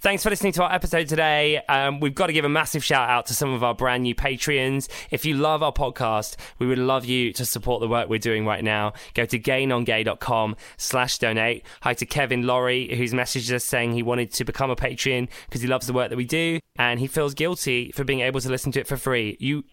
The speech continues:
definitely shouldn't, Kevin. That's what we're here for, but we really appreciate your donation. Thank you so much. And hi to D J, who's donated their patron name check to their wife,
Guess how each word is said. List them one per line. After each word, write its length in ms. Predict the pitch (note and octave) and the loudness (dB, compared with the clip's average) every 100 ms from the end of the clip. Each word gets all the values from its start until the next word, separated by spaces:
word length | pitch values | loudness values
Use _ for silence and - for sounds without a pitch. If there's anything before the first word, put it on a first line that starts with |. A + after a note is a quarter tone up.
| - | -2
definitely 400 | F3 - E3+ F3+ | 0 0 -2 0
shouldn't, 360 | - C#3 B2 | 2 0 0
Kevin. 440 | A#2+ B2+ C3+ E3 E3 - - - | 0 0 2 0 -4 -10 -10 0
That's 200 | C3+ - | 0 0
what 100 | B2+ | -2
we're 120 | B2+ | 0
here 180 | C3 B2 | 0 0
for, 320 | C3 D3 F3 - - | 2 2 0 -6 -2
but 220 | B2+ - C3+ | 0 0 -2
we 80 | |
really 420 | C3 A#2+ C#3+ B2+ B2 | -2 0 0 0 -2
appreciate 640 | B2 C3 A2+ A#2+ G#2 - - - | -4 -4 0 0 0 -6 -18 -4
your 100 | A#2 | 0
donation. 560 | A2 G#2 G#2+ - A#2 C#3+ | 0 0 0 0 -2 -2
Thank 280 | B2 A#2+ | -4 -2
you 120 | C3 - | -4 -6
so 500 | - - C3 A#2+ A#2+ - | -6 -2 0 2 0 0
much. 360 | A2+ G#2+ - - _ | 0 0 -4 -8 _
And 120 | C#3 C#3+ | 0 0
hi 120 | F3 | 0
to 100 | D#3 | 0
D 240 | C#3+ F3 | 0 0
J, 260 | D3 D3 C#3+ | 2 2 2
who's 180 | C3 C#3 | 0 0
donated 480 | C#3+ C3 A#2+ C3 - | 2 2 2 0 -2
their 340 | B2 D3 D3+ | -2 0 2
patron 560 | D3 - D3 - C3+ B2 - | 0 -2 0 0 2 0 2
name 280 | C3 C3 | 2 2
check 360 | C3+ C#3+ B2 - - - - | 0 0 0 -2 -12 -16 -10
to 320 | - C3+ B2 | -2 0 2
their 320 | - A#2 B2 A#2 | 0 0 0 2
wife, 520 | A#2 D3+ A#2+ B2 | 2 2 2 0